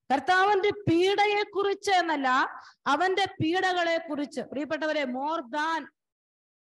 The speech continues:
pain, ഒന്നല്ല, ഒരുപാട് സഹനങ്ങള് ഏറ്റെടുത്ത ഒരു ഈശോയാണ്.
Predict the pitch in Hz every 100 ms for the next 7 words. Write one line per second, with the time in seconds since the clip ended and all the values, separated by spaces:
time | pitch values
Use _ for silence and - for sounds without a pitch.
0 | - 208 190 - _ _ _ _ 208 226
1 | 262 254 262 226 - _ _ _ 233 254
2 | 247 285 285 285 285 294 285 285 262 254
3 | 285 285 277 269 262 - 240 240 247 240
4 | 233 240 214 - 208 202 196 _